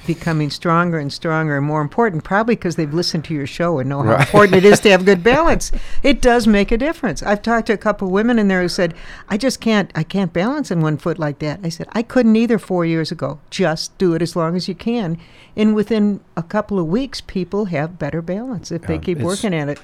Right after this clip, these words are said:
Speaker 2: It, there is no question about it. Uh, you know, our cerebellum, the balance part, and our inner ear is another balance part. Those two parts coordinate with vision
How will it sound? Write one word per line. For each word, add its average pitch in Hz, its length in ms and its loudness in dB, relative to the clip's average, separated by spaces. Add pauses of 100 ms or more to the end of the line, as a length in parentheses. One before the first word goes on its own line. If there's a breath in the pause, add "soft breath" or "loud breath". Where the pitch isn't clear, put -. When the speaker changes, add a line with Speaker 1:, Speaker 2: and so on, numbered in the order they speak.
(400 loud breath)
Speaker 2:
It, 143 320 0
there 127 240 6
is 110 160 0
no 127 220 4
question 127 320 0
about 110 200 4
it. - 220 0
Uh, 98 360 2 (100)
you 107 140 -2
know, 98 140 0
our 90 120 0
cerebellum, 104 920 0
the 82 80 -10
balance 90 540 -2 (200)
part, 85 300 -2 (200)
and 101 240 -2
our 87 300 0
inner 113 340 -2
ear 90 420 -4 (440 soft breath)
is 82 220 -8
another 92 280 0
balance 82 400 -2
part. 87 280 -4
Those 107 220 -4
two - 180 -6
parts - 540 -6 (640 soft breath)
coordinate 123 580 2
with 104 240 -4
vision 95 640 -2